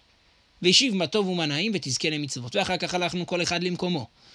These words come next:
ושלחנו לשאול את פי מורנו ורבנו הרב רבי יחיה התימני על עניין זה, והשיב, "אמת, כי זה שבע שנים מיום שנהרג בחור אחד בעירנו ביד הגויים,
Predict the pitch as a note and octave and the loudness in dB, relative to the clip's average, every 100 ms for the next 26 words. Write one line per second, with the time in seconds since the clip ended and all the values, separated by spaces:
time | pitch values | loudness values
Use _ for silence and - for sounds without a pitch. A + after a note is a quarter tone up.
0 | - - - C3 C#3 E3 F3 D3+ C3+ - | -20 -16 -2 2 4 4 2 0 0 0
1 | F#3+ E3+ C#3+ - G3 D#3+ C#3+ F#3+ D#3+ D3 | 2 0 -2 0 0 0 0 -2 0 -2
2 | C3+ F3 E3+ C#3+ C#3 E3 C#3 C3 E3 C#3+ | 0 -2 -2 -2 0 0 -2 -2 0 0
3 | B2+ C#3+ D#3 C3+ C#3+ C3+ E3 D3+ C3+ B2 | 0 2 0 -2 -2 0 0 -2 -2 -2
4 | C3 A#2+ C#3+ E3 _ - - - - B2 | -2 -2 -4 -6 _ -20 -20 -20 -6 0
5 | B2 F#3+ F#3 F3+ G#3 D3+ - C#3+ C3+ C3+ | 2 4 4 4 2 0 -2 -4 0 2
6 | G3 F#3+ F3+ E3 F#3 F#3 E3+ F#3 F3+ E3+ | 2 2 2 2 0 0 0 0 0 0
7 | D#3+ D#3+ F3 D#3 - G3+ F#3 C#3+ F3+ D#3+ | 0 0 -2 -2 0 0 0 0 0 2
8 | E3 D#3 F#3 F#3+ D#3 D#3 F3 E3 E3+ F#3 | 2 2 2 0 0 0 0 0 0 0